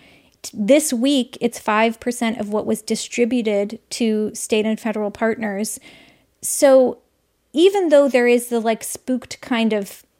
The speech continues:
component to this announcement, in terms of big picture numbers, in terms of,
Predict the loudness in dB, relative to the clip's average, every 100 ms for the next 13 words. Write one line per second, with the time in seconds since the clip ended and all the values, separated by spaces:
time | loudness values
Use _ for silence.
0 | _ -4 0 2 2 2 4 2 -2 -4
1 | -2 2 0 -2 -4 0 2 2 0 -2
2 | -4 -4 -16 -20 _ _ 0 2 2 2
3 | 2 2 2 -2 _ _ -2 0 0 0
4 | -2 0 0 2 2 2 0 0 0 0
5 | 0 -2 0 0 2 2 0